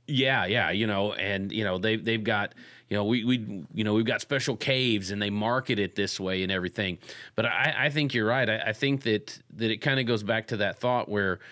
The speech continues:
you know, used to, uh, and, and I'm, and I'm not the, the, the oldest horse in the barn here at Master's Choice,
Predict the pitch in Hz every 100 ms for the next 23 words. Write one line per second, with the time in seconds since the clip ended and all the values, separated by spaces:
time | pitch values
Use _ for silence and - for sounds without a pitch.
0 | - - - 110 110 107 117 165 - -
1 | 120 117 113 - _ - 104 104 - -
2 | - 110 107 135 123 - _ - 98 120
3 | 139 131 120 110 107 - 92 104 104 101
4 | 98 - 92 104 135 139 113 - 110 110
5 | - 101 95 104 101 98 92 101 92 101
6 | 98 - 98 - 101 92